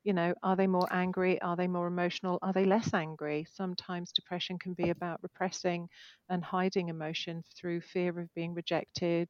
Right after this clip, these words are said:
or punished. So I think it's about, it's very much about the parent really connecting with their young person and,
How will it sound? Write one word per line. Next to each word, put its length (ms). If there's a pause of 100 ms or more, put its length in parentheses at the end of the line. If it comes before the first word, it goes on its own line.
(120)
or 200 (160)
punished. 440 (160)
So 240 (440)
I 60
think 280
it's 200
about, 380
it's 220
very 120
much 200
about 160
the 140 (100)
parent 300
really 420 (120)
connecting 640 (120)
with 160
their 260
young 300
person 560
and, 140